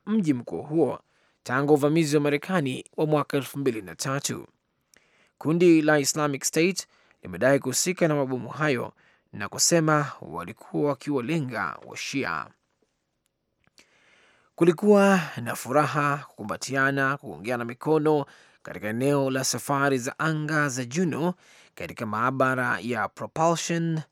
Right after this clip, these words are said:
jana, wakati chombo hicho cha anga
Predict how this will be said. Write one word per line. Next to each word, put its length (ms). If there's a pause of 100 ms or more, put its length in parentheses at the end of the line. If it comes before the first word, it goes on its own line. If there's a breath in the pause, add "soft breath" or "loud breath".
(480 soft breath)
jana, 640 (120)
wakati 420
chombo 240
hicho 240
cha 160
anga 380